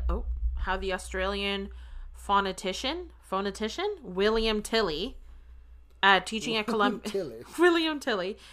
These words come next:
Speaker 1: teaching at Columbia University from nineteen eighteen to nineteen thirty-five,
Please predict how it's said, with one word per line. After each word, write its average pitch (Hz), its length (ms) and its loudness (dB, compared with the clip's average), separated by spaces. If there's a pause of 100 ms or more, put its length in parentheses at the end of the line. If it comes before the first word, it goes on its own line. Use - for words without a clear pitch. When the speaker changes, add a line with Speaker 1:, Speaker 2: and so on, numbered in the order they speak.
(180)
Speaker 1:
teaching 262 320 -2
at 254 140 0
Columbia 226 360 2
University 196 540 -2
from 180 160 -6
nineteen 180 300 -8
eighteen 220 300 -8
to - 100 -14
nineteen 170 280 -10
thirty-five, 202 460 0